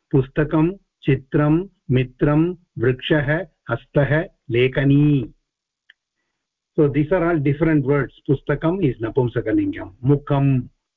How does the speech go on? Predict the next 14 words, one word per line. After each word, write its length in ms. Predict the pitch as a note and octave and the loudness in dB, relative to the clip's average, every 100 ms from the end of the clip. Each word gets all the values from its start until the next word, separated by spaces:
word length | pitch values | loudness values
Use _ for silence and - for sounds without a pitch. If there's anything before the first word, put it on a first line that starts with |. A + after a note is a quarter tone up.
| _ _ | _ _
is 140 | - C#3+ - | 0 0 0
नपुंसकलिङ्गं। 920 | A#2 D3 B2 B2 G#2 G2+ G2 F#2+ F2 | -2 0 0 -2 -4 -2 -2 -2 -2
मम 220 | C3+ D#3 | 2 2
पुस्तकं, 680 | E3+ C#3+ - A2+ A#2+ A#2 G2 - A#2+ | 0 -4 -4 -6 -2 -4 -4 -6 -2
my 220 | B2+ D3 | 2 2
book, 280 | B2+ G#2+ G#2 - _ _ _ _ _ | 2 -2 -6 -12 _ _ _ _ _
मम 220 | A#2+ C3+ E3+ | 0 2 2
मुखं, 580 | C3+ G#2+ C3 A#2+ G2+ - - | 0 -2 -2 -2 -4 -8 -4
my 280 | A#2 C#3+ D3+ | 0 2 2
face, 400 | C#3+ C3 B2 A2 - _ _ _ _ _ _ - | 2 0 0 -2 -12 _ _ _ _ _ _ -2
मम 260 | B2 D#3 E3+ | 2 2 0
पादः, 760 | C3 B2+ D#3 E3 A2+ E3 D#3+ - A#2+ | -2 -2 -2 -2 -2 -2 -2 -6 -6
my 180 | A#2 D3+ | 0 2
feet। 520 | D#3+ - C#3 C#3+ A#2+ | 0 0 0 0 -2